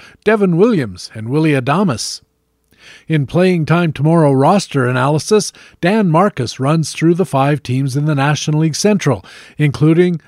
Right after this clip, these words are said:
a new leadoff man in Chicago, some roster roiling in Milwaukee,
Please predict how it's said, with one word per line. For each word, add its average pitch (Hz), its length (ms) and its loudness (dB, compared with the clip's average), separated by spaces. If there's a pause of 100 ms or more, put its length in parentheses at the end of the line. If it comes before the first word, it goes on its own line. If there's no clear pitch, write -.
a 139 120 -6
new 185 240 2
leadoff 214 480 2
man 143 320 -2
in 131 100 -4
Chicago, 151 720 0 (220)
some 127 380 -4
roster 151 480 0
roiling 143 520 2
in 117 160 -4
Milwaukee, 131 600 0